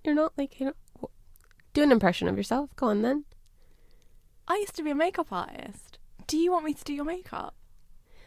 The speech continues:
Speaker 1: So one of Lana's tells is that she shrugs her shoulders when she's lying through her teeth, and so she's just constantly
Speaker 2: <laughs>
Speaker 1: shrugging and trying to smile at the same time.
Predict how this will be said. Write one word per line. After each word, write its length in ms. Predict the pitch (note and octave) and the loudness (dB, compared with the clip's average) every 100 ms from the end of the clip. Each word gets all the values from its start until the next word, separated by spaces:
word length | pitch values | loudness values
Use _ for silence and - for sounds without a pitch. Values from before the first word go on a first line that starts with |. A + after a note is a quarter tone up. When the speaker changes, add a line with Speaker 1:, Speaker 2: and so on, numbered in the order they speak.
| - - - - - - | -20 -20 -20 -20 -20 0
Speaker 1:
So 160 | F#3+ F3 | 2 2
one 180 | G3 F#3+ | 2 2
of 100 | G3 | 4
Lana's 340 | F#3 G3 F#3 | 2 0 -2
tells 520 | - E3+ D#3+ F#3 - - | -4 -2 -2 -2 -8 -6
is 160 | F#3+ F3 | -4 -2
that 160 | - | -4
she 140 | - F3 | -4 -6
shrugs 480 | - F3 F3 F#3 | -6 -4 -4 -4
her 100 | F#3+ | -6
shoulders 540 | F3+ - F#3+ F#3 G3+ G3+ | -6 -6 -6 -4 -4 -4
when 140 | G3 | -6
she's 180 | G3 F#3 | -4 -4
lying 320 | F#3+ F#3+ G3 | -2 -2 -4
through 140 | G3+ G3 | -4 -6
her 100 | G3+ | -6
teeth, 320 | - G#3 A#3 - | -6 -6 -8 -6
and 160 | G3+ G3 | -4 -2
so 120 | G3+ | -4
she's 240 | - G3 | -2 -2
just 240 | - G3 - | -2 -6 -6
constantly 800 | A3+ - - - B3 - D5 F#5+ C#5 - C5 C5 | -8 -8 -2 2 4 8 6 8 2 4 0 0
Speaker 2:
<laughs> 400 | - - - - | -4 -8 -10 -12
Speaker 1:
shrugging 920 | - - - - G3+ G3 A3+ B3 D4+ - - - - - - - | -6 -6 -6 2 4 6 6 4 2 -8 -18 -18 -16 -16 -18 -8
and 200 | - - | -6 -2
trying 260 | - - G#3 | 4 4 4
to 120 | A#3 | 2
smile 380 | - G#3 - - | 2 4 4 2
at 120 | - | 2
the 120 | B3 | 2
same 220 | A3 A#3 | 2 0
time. 320 | A3+ A3+ B3 | 0 -2 -2